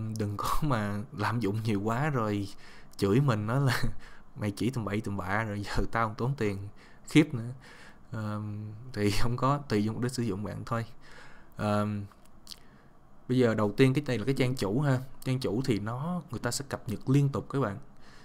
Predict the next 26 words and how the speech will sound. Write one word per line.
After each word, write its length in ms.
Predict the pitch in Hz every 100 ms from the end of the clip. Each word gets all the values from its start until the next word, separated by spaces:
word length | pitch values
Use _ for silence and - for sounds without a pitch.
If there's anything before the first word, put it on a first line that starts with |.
| - - - - 127
Liên 200 | 131 127
tục, 140 | - - - -
cập 160 | - -
nhật 120 | 104 135
liên 180 | 143
tục, 180 | 131 -
khi 160 | - 151
mà 120 | 117
có 120 | 135
cái 140 | 165 156
gì 160 | 107
giá 340 | 107 117 147 170
tốt 180 | 151 185 -
thì 80 | 101
họ 100 | 98
sẽ 140 | -
đăng 220 | 135 131
lên 120 | 131 127
đây. 220 | 131 127 - - - - - - -
Đó. 260 | 127 147 156 - - - - - - - - - - 110
Những 200 | 104 135
cái 140 | 151
thông 240 | 143 135 131
tin, 280 | 139 131 120 - - - -
ví 120 | 151 147
dụ 400 | 101 95 101